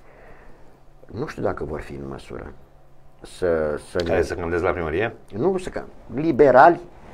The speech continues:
Speaker 2: Din Bacău.
Speaker 1: vizibili.
Speaker 2: Da.
Speaker 1: Și când spun liberal
Speaker 2: Da.
Speaker 1: vizibil, mă gândesc în primul rând la cei care dețin demnități publice,
Speaker 2: Da.
Speaker 1: și care, prin activitatea lor, uh,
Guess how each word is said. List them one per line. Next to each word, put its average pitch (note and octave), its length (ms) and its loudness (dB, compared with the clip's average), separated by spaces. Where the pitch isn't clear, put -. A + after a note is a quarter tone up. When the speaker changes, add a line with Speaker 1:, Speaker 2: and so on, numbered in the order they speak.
Speaker 2:
Din G2 120 -8
Bacău. F#2 180 4
Speaker 1:
vizibili. D3 640 6
Speaker 2:
Da. F2+ 180 -6
Speaker 1:
Și A2 140 -2
când D3 160 6
spun E3 180 4
liberal C#3+ 320 12
Speaker 2:
Da. D3 60 6
Speaker 1:
vizibil, C3+ 380 6
mă C3+ 100 8
gândesc B2+ 380 6
în C3 100 4
primul C#3 260 4
rând C3 220 6
la - 120 10
cei D3 200 2
care A2 360 6
dețin A#2 520 6
demnități B2 600 6
publice, F#2+ 540 -2
Speaker 2:
Da. G#2 240 -4
Speaker 1:
și - 160 -4
care, B2 260 6
prin G2 360 -2
activitatea F#2+ 960 0
lor, C2+ 360 -8
uh, E2+ 480 -2